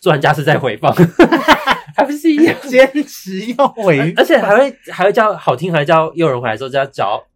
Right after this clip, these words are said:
Speaker 2: 他还会再陪我听一次。
Speaker 1: 早餐听一次，所以就直接听两次这样。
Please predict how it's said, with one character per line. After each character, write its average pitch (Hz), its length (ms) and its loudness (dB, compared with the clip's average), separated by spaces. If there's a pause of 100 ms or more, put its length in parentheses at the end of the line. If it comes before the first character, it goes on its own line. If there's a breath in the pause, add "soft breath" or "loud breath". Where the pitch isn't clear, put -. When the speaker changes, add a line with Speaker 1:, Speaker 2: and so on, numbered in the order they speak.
(120)
Speaker 2:
他 190 200 2
还 170 80 6
会 185 100 6
再 202 80 4
陪 185 140 2
我 139 100 4
听 127 260 -4
一 110 80 -10
次。 - 280 -14
Speaker 1:
早 113 120 0
餐 147 240 -2
听 143 160 -8
一 117 80 -8
次， 120 220 -14
所 151 80 -6
以 135 80 -2
就 131 100 -12
直 120 120 -12
接 113 240 -8
听 123 240 -10
两 113 200 -10
次 - 260 -20
这 - 120 -20
样。 - 80 -16